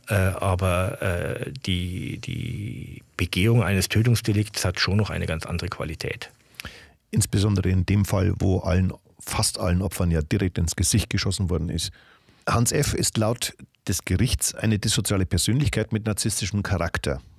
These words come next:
Speaker 2: Der Ausländer und Kinder hasste, seine spätere Komplizin lernte er über eine Kontaktanzeige kennen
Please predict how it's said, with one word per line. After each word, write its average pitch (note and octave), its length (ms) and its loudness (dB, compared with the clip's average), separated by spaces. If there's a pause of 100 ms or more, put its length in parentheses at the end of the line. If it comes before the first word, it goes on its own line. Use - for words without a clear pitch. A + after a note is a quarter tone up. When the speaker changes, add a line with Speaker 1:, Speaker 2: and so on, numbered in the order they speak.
Speaker 2:
Der E2+ 180 0
Ausländer G#2+ 380 0
und G2 140 -2
Kinder C#3 340 2
hasste, B2 400 0 (380)
seine G2+ 240 0
spätere B2+ 440 0
Komplizin B2 640 0 (280)
lernte G#2+ 320 2
er A2 300 2
über G2+ 220 0
eine G2+ 320 0 (100)
Kontaktanzeige F#2 720 0
kennen - 360 -6